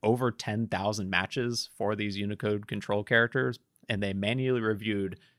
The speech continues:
every single one of them, but found no evidence of actual plugin logic being altered.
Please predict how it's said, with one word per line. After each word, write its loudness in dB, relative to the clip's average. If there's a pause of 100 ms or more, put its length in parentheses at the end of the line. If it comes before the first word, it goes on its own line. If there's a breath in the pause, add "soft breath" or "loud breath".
(240 soft breath)
every 2
single 0
one -2
of -6
them, -6
but -8
found -4
no -2
evidence -4
of -10
actual -4
plugin -4
logic -2
being -8
altered. -10